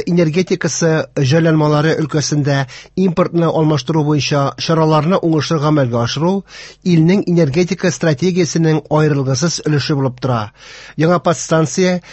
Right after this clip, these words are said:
дистанциядән таштырырга, сүндерергә, ремонтка чыгарырга мөмкинлек бирүче югары технологияле җайланмалар белән җиһазландырылган.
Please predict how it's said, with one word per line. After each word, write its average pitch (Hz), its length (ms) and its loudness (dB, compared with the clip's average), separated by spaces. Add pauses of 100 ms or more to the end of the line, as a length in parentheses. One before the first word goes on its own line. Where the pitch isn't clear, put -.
(180)
дистанциядән 170 880 2
таштырырга, 139 760 -2 (160)
сүндерергә, 147 800 0 (320)
ремонтка 175 440 2
чыгарырга 170 480 2
мөмкинлек 156 400 0
бирүче 160 540 0 (260)
югары 156 320 2
технологияле 160 1080 0
җайланмалар 156 600 2
белән 143 240 2
җиһазландырылган. 127 960 0